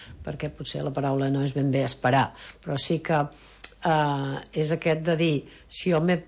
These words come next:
m'he posat, doncs, no sé, abans que parlàveu d'anar, eh, de viatge, no? I jo m'he posat el repte,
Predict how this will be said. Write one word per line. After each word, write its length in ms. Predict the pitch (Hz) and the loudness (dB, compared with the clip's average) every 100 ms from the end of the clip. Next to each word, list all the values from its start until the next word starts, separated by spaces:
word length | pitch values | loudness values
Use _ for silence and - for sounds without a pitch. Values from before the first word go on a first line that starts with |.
| - | -4
m'he 960 | 175 160 156 151 151 156 151 160 151 143 | 0 2 4 4 4 2 0 -2 -4 0
posat, 520 | 165 160 156 170 - | 2 4 4 2 2
doncs, 320 | 170 165 147 | 2 2 0
no 140 | 156 | 0
sé, 320 | 156 165 131 - 156 | 0 2 0 -2 -4
abans 380 | 147 143 156 - | 2 2 2 -2
que 100 | 165 | -2
parlàveu 560 | 156 147 147 147 156 | -2 0 0 0 0
d'anar, 460 | 156 147 143 147 156 - - - - - | 0 2 4 4 0 -6 -18 -18 -20 -10
eh, 240 | - 156 151 | -4 -2 0
de 120 | 175 | 2
viatge, 460 | 160 131 135 135 131 | 2 0 -2 -4 -2
no? 280 | 170 233 - - - - _ - | 0 -2 -6 -20 -20 -20 _ -2
I 180 | 185 175 | 2 4
jo 100 | 165 | 2
m'he 140 | 175 | 0
posat 420 | 165 175 165 160 | 0 0 0 0
el 120 | 170 151 | 0 0
repte, 360 | 170 170 - | 0 0 2